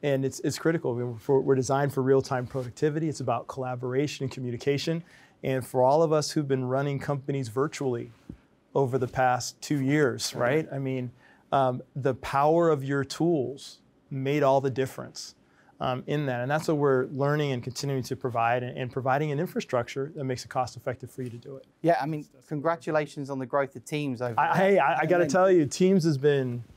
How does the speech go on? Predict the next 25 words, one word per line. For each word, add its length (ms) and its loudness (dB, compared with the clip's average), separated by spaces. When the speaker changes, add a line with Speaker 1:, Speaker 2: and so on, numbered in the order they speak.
Speaker 1:
it's 160 0
a 20 0
lifesaver 420 2
for 120 -8
me. 180 -4
That's, 140 -8
that's 180 0
how 140 4
I've 180 2
been 100 -2
operating 480 -2
my 60 -6
Speaker 2:
Yeah, 220 2
I'm, 160 0
I'm 60 -10
Speaker 1:
organizations. 260 -8
Speaker 2:
sure 220 0
many 320 0
people 360 -6
joining 380 -4
us 100 -10
here 300 -2
are, 140 2
but, 240 2
uh, 80 0